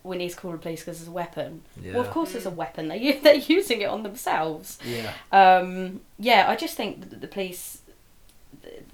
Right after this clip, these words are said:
Speaker 1: they're not trained to deal with those kinds of situations, and it, I think it really just adds to the stigma that we're trying to move away from when it comes to mental health. It's,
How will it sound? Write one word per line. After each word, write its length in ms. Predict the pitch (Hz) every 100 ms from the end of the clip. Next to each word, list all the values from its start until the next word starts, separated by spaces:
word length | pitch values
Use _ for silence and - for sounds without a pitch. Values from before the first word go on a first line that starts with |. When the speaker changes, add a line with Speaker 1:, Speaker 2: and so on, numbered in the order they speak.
| -
Speaker 1:
they're 120 | 220
not 300 | 220 220 - - - -
trained 380 | - 214 226 220
to 100 | -
deal 180 | 202 226
with 180 | 202 180
those 240 | 165 -
kinds 280 | - 170 165
of 100 | 160
situations, 840 | 160 - 170 160 156 160 160 160 -
and 220 | 180 185
it, 160 | 185 - - - -
I 40 | 196
think 160 | 214
it 80 | 269
really 200 | 233 214
just 200 | 202 -
adds 220 | 180 180 -
to 100 | 175
the 100 | 175
stigma 520 | - 208 165 170 170 -
that 120 | -
we're 100 | 170
trying 400 | - - 190 190
to 60 | 190
move 220 | 185 180
away 240 | 175 180 202
from 320 | - 127 143
when 120 | 156
it 80 | 143
comes 260 | 170 165 -
to 60 |
mental 300 | 165 147 165
health. 220 | 160 151 -
It's, 160 | -